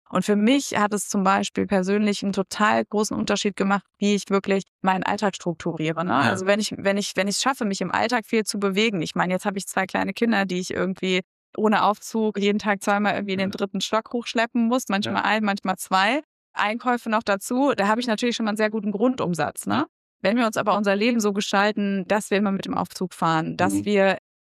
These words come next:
Speaker 1: keinen Weg zu Fuß oder mit dem Fahrrad, also nicht bewegt, irgendwie zurücklegen oder so,
Speaker 2: Mhm.
Speaker 1: dann ist natürlich der Grundumsatz schon mal schlechter. Und gerade im Alltag, diese Sachen, die wir jeden Tag automatisch machen, wenn man die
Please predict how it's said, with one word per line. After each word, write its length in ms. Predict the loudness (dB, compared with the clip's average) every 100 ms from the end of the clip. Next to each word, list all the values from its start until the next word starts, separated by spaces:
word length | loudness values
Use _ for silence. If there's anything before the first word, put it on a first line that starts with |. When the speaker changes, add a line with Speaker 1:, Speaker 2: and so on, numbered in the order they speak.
| -4
Speaker 1:
keinen 420 | 0 2 2 2
Weg 220 | 0 -2
zu 120 | -6
Fuß 360 | -4 0 0 2
oder 120 | 0
mit 140 | 2
dem 100 | -2
Fahrrad, 300 | 0 0 2
also 220 | 2 0 2
nicht 240 | 0 0
bewegt, 400 | -2 2 2 2
irgendwie 180 | -2 -2
zurücklegen 600 | -2 -2 -2 0 -2 0
oder 180 | -2 0
so, 100 | 0
Speaker 2:
Mhm. 180 | 0 0
Speaker 1:
dann 400 | 0 0 0 -2
ist 220 | -2 -2
natürlich 240 | -2 -2 -2
der 100 | 0
Grundumsatz 540 | 0 2 2 0 0
schon 100 | -4
mal 100 | -4
schlechter. 520 | -2 -2 -2 -2 0
Und 140 | 0 -4 _ _ _ -10
gerade 340 | 0 2 4 2
im 180 | 0
Alltag, 500 | 0 0 2 2 2 0
diese 200 | -2 0
Sachen, 340 | 0 0 -2
die 140 | 0
wir 80 | 2
jeden 240 | 2 0 0
Tag 240 | -2 2
automatisch 580 | 0 2 2 2 0 0
machen, 320 | 0 2 0
wenn 100 | 2
man 180 | 0 0
die 320 | 2 4 2